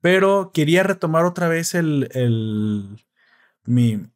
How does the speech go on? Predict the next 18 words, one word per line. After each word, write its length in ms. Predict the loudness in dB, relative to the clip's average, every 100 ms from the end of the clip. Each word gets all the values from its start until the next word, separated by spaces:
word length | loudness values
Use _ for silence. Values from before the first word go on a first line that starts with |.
| _ _ _ -6
esta 220 | -2 0
costumbre 460 | 0 -2 0 0 0
que 80 | -2
yo 120 | -2
tenía 260 | -2 0 0
de 60 |
al 80 | 0
menos 220 | -2 -2
de 100 | 0
leer 120 | 0
un, 280 | 0 -4 -6 _
un 160 | -4 0
par, 320 | 0 0 -2
tres, 260 | -4 -4
cuatro 380 | 0 2 2 2
libros 340 | 0 0 -2 -2
al 140 | 0
año. 320 | 2 2 0